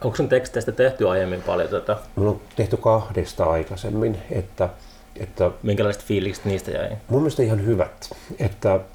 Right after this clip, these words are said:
Speaker 2: toi Miira Sippola teki Helsingissä Myllyteatterin kanssa tota mun ensimmäisen kokoelman, ö, yhdestä runosikermästä esityksen, Kolka-nimisen esityksen, jos kaksituhatta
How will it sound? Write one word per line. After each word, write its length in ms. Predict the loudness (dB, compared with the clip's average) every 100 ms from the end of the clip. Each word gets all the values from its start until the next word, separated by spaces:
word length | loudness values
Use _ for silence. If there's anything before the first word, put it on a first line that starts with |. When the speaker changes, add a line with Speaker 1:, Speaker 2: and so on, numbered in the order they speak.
| 0
Speaker 2:
toi 360 | 2 4 2 -2 -12 -20 -20 -20 -18 -6 2
Miira 320 | 4 6 4
Sippola 420 | 0 0 4 4
teki 340 | 2 -2 0
Helsingissä 440 | 2 2 2 0 -2 -4 0
Myllyteatterin 800 | 4 4 4 2 -2 -2 -4 0
kanssa 320 | 0 -2 -10 -4
tota 380 | -2 0 0 -2 -10 -6
mun 100 | 2
ensimmäisen 640 | 2 4 2 0 0 -2 -2 -10 -18 -18 -4
kokoelman, 720 | -4 2 2 4 2 0 -2 -6 -20 -20 -18 -8
ö, 160 | 0 0
yhdestä 500 | 2 2 0 -2 0
runosikermästä 1300 | 2 4 2 0 -12 -4 -2 2 2 2 -2 -4 -6 -6 -14 -14 -6
esityksen, 640 | -2 -2 -2 -4 -2 -2
Kolka-nimisen 720 | 4 4 4 0 -2 -4 -2
esityksen, 580 | 0 -2 -6 -6 -4 -6 -6 -18 -18
jos 120 | -16 -2
kaksituhatta 760 | -2 -2 -8 -8 -10 -4 -4